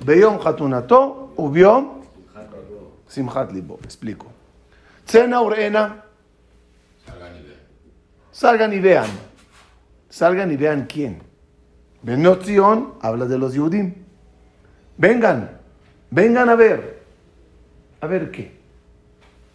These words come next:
Speaker 1: En la corona que puso la mamá al rey Shelomo. Ba'atara, corona,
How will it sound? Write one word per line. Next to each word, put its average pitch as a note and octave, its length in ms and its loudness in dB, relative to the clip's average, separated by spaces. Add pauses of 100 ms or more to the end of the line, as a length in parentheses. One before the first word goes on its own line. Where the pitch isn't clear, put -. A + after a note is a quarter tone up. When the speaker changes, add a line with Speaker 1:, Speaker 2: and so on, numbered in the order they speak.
(600)
Speaker 1:
En F#3 220 4
la F3+ 200 2
corona A#3+ 760 2 (1500)
que G3 160 6
puso A#3+ 800 0 (280)
la D#3 320 2
mamá D3 680 0 (640)
al D#3+ 220 2
rey F#3+ 240 2
Shelomo. D3 540 -4 (1120)
Ba'atara, B2+ 1000 -2 (180)
corona, A2+ 560 -10